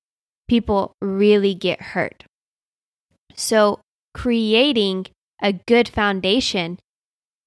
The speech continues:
is one for you and your relationship with Jesus, but also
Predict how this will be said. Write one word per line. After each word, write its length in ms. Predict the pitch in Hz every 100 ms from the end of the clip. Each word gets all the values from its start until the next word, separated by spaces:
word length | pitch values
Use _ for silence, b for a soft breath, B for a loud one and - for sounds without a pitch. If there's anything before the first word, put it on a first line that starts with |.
| _
is 280 | 208 208 196 -
one 640 | 180 208 311 208 190 190 - _ -
for 120 | 240
you 400 | 214 180 254 247
and 160 | 202 185
your 160 | 214
relationship 600 | 254 196 190 208 196 196
with 140 | 180 175
Jesus, 520 | 226 214 180 175 - _ -
but 240 | 214 226 -
also 600 | - 247 320 - 208 202